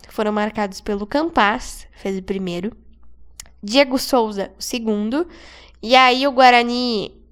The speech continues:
descontou com o Calil de cabeça, o Biel fez o terceiro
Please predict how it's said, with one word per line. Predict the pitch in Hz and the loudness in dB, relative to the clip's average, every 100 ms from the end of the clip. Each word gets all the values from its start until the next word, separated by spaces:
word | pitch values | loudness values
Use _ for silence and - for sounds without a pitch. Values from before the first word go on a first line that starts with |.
| - | -14
descontou | 202 262 - 269 269 262 254 | -8 -6 0 0 2 4 4
com | 262 277 247 | 4 -2 -2
o | 226 220 | -2 -4
Calil | 226 269 254 247 269 381 370 - | -2 4 4 4 4 4 4 -2
de | 196 214 | -8 -4
cabeça, | 226 202 196 262 - 392 403 - _ _ - - - - - - _ | -2 0 0 0 0 0 -2 -12 _ _ -20 -20 -20 -20 -20 -20 _
o | 277 | 0
Biel | 247 359 311 277 | 4 6 8 6
fez | 262 254 214 | 4 -2 -4
o | 214 | -2
terceiro | 240 226 - 220 214 311 | -2 -2 0 2 2 2